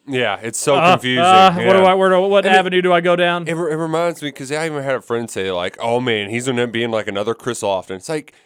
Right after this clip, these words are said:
Speaker 1: Kentucky didn't get Chris Lofton 'cause they got Rondo. Like, I, I mean, what? Eh, you're gonna just get everybody? Like, that's not how this works. It's just not. You can't,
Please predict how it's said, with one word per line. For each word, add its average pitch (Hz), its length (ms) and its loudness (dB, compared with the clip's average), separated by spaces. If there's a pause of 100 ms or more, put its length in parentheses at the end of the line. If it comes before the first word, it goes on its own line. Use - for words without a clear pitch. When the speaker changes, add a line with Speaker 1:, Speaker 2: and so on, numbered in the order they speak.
(160)
Speaker 1:
Kentucky 226 400 -8
didn't 185 220 -6
get 165 140 -12
Chris - 220 -12
Lofton 120 320 -6
'cause 107 140 -16
they 110 120 -6
got 107 200 -8
Rondo. 95 540 -10 (100)
Like, 143 320 -2 (120)
I, 170 360 -6 (100)
I 190 40 -12
mean, 190 160 -2
what? 208 300 0 (580)
Eh, 185 180 -2 (580)
you're 147 120 -4
gonna 185 160 0
just 156 240 -8
get 151 120 -2
everybody? 170 540 -2
Like, 143 160 -4
that's 180 240 -2
not 196 240 0
how 156 400 -2 (140)
this 135 200 -4
works. - 540 -6 (640)
It's - 100 -20
just 143 160 -8
not. 120 240 -6
You 104 80 -16
can't, 143 340 -4